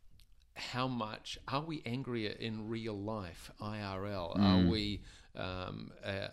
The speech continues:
Speaker 1: uh, as, as people in our daily affairs, becoming more angry? And so
Speaker 2: Mm.
Speaker 1: I, um, investigated that, and you may, you may or may not know, but Gallup, which is the polling organisation,
Speaker 2: Yeah.
Speaker 1: um, they,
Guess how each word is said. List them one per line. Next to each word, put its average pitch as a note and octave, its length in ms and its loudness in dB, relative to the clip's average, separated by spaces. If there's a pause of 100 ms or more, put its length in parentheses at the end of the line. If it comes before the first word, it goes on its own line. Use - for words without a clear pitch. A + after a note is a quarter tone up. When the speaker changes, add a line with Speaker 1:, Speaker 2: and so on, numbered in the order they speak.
(120)
Speaker 1:
uh, G2+ 240 -4
as, G2 420 -4
as G2+ 100 -6
people D#3+ 380 -6
in G2 180 -4
our F#2 80 -2
daily G2 360 -2
affairs, B2 340 -2
becoming G#2 440 -6
more F#2+ 200 -6
angry? A2 400 -2
And G2 100 -4
so A2 240 4 (280)
Speaker 2:
Mm. F#2+ 200 10
Speaker 1:
I, A#2 540 2
um, A2+ 140 -2
investigated B2 720 2
that, G#2 160 0
and G#2+ 200 -2 (140)
you A#2+ 240 2
may, G#2 180 2 (120)
you G#2+ 260 -2
may G2 220 0
or F#2+ 80 -2
may F#2 140 -6
not F#2 200 -8
know, A2 140 -2
but G2+ 400 -8
Gallup, A2 400 0
which G#2 220 -6
is F#2+ 100 -8
the F#2 80 -14
polling A2 380 -2
organisation, F#2 720 -10
Speaker 2:
Yeah. D2+ 160 -4 (420)
Speaker 1:
um, G2+ 400 0 (240)
they, A2+ 640 4